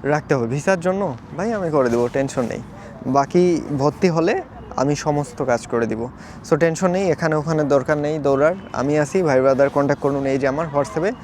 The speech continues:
ডিপ্লোমা করবেন তো ক্লাস টেন এর পর, so বাকি সব আমি করে দিব। আচ্ছা, জানা হয়ে গেল, ভর্তির সময় ফিস হয়ে গেল, এই হয়ে গেল, বাস এতটুকু। all over যদি ছয় থেকে সাত লক্ষ বাংলা টাকা রাখেন, থাকা খাওয়া এভরি সব কিছু মিলে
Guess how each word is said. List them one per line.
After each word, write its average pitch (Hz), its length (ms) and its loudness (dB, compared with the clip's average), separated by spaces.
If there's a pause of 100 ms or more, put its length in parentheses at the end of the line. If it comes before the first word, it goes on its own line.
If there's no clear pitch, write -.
(540)
ডিপ্লোমা 165 360 4
করবেন 160 300 2
তো 170 80 -2
ক্লাস 160 300 0
টেন 160 160 2
এর 165 120 4
পর, 175 260 4 (340)
so 139 120 2 (920)
বাকি 139 260 2
সব 151 140 2
আমি 147 200 2
করে 147 180 4
দিব। 143 180 2
আচ্ছা, 139 220 2
জানা 131 260 2
হয়ে 143 200 2
গেল, 135 200 2
ভর্তির 139 280 -2
সময় 127 340 -2 (580)
ফিস 160 200 2
হয়ে 147 180 4
গেল, 156 200 0
এই 180 260 6
হয়ে 170 200 4
গেল, 160 160 2
বাস 139 300 0
এতটুকু। 131 460 0 (340)
all 220 160 6
over 196 200 4
যদি 170 240 2
ছয় 151 240 0
থেকে 156 180 -2
সাত 139 320 -2
লক্ষ 143 240 0
বাংলা 135 320 2
টাকা 127 220 2
রাখেন, 120 300 2
থাকা 131 320 -2
খাওয়া 156 240 0
এভরি 165 220 4
সব 151 240 0
কিছু 123 200 -8
মিলে 117 200 0